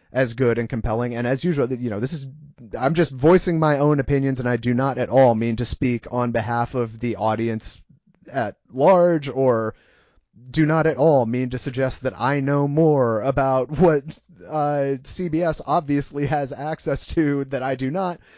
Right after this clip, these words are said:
I, I'm always nervous that it's gonna come across like I have the definitive answers, and I certainly don't, as any,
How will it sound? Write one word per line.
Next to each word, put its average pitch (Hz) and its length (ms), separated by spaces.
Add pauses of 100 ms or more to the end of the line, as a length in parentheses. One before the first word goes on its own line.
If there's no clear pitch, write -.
(480)
I, 135 280
I'm 127 240
always 147 320 (260)
nervous 147 400
that 143 100
it's 135 100
gonna 135 180
come 131 140
across 139 460
like 127 180
I 120 340 (340)
have 135 300
the 147 80
definitive 170 580
answers, 156 480
and 123 80
I 123 60
certainly 143 500
don't, 104 320
as 123 280
any, 127 160